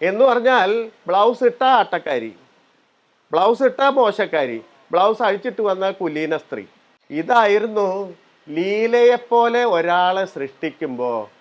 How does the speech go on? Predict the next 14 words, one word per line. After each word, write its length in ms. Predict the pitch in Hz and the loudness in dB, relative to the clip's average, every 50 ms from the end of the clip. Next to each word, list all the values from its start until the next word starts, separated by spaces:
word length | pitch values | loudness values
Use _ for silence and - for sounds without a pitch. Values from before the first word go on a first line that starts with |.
| _ _ _ - | _ _ _ -6
അതിന് 260 | 139 147 160 170 170 175 - | -6 -4 -4 -4 -6 -6 -4
പുറത്തുള്ള 540 | 165 165 160 170 165 - - 180 170 156 | -4 -2 -2 -4 -4 -6 -6 -6 -6 -6
സ്ത്രീ. 260 | 135 - - - 104 98 - _ _ _ _ _ - | -8 -10 -12 -12 -12 -12 -14 _ _ _ _ _ -12
ഒന്ന് 160 | - 151 185 | -10 -6 -4
ആലോചിച്ച് 400 | 196 180 170 190 208 208 208 226 | -2 -2 -2 0 -2 -4 -2 -4
നോക്ക്, 260 | 214 180 139 - 113 104 _ _ _ _ _ _ _ _ _ _ _ _ _ _ _ _ - - | -8 -8 -8 -10 -16 -18 _ _ _ _ _ _ _ _ _ _ _ _ _ _ _ _ -6 -2
പുറത്തുള്ള 580 | 147 175 208 233 233 - 269 262 262 269 269 | 0 2 2 0 0 2 2 2 2 2 -2
സ്ത്രീ 300 | 247 - 262 254 254 262 | -2 -2 -4 -2 -2 -2
ഇതാണ്. 540 | 269 233 262 262 269 277 269 254 220 180 151 - - | 0 2 2 2 2 4 2 2 2 2 -2 -6 -4
ബ്ലൗസ് 380 | - 156 175 190 214 220 - 247 | -2 0 0 2 0 0 0 0
ഇടാൻ 300 | 226 220 240 240 247 226 | 2 2 2 2 2 0
പറ്റാത്തൊരു 600 | 240 214 220 - 240 226 233 233 - 233 226 233 | -2 -4 -2 0 0 0 0 2 2 0 0 0
സ്ത്രീ 300 | 214 - - 190 185 214 | -2 -4 -4 -4 -4 -4
പുറത്തുള്ളപ്പോഴാണ്, 1120 | 208 - 196 185 175 175 170 - 214 196 185 185 185 - 196 175 147 147 151 156 151 139 | -4 -4 -2 -2 -2 -2 -2 -4 -6 -4 -4 -4 -4 -2 -2 0 0 0 0 -2 -4 -6